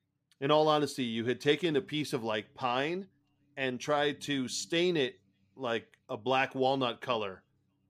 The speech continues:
and then you sanded it back, and, like, some of the grain took it real dark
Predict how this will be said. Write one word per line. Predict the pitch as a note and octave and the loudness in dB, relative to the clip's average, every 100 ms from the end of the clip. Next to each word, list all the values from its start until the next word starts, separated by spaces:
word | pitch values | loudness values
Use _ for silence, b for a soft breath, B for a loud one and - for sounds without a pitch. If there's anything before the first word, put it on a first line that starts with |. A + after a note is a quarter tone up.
| _ | _
and | B2+ | -2
then | C3+ | 0
you | C3+ | -2
sanded | B2+ - D3+ D3 B2+ | -2 0 0 2 0
it | B2+ | 2
back, | C3 A2 - | 2 2 -2
and, | A#2 A2 | -8 -6
like, | G#2+ G#2 - _ - | -6 -6 -12 _ -14
some | - D3 | -2 0
of | D3 | 0
the | C#3 | 0
grain | C3+ C3+ C#3 C3 | 2 2 2 -2
took | - C#3 C#3 | -2 -2 -2
it | A2+ | -2
real | B2 C3+ B2+ | 2 2 4
dark | B2+ C3 C3 - | 6 6 4 -4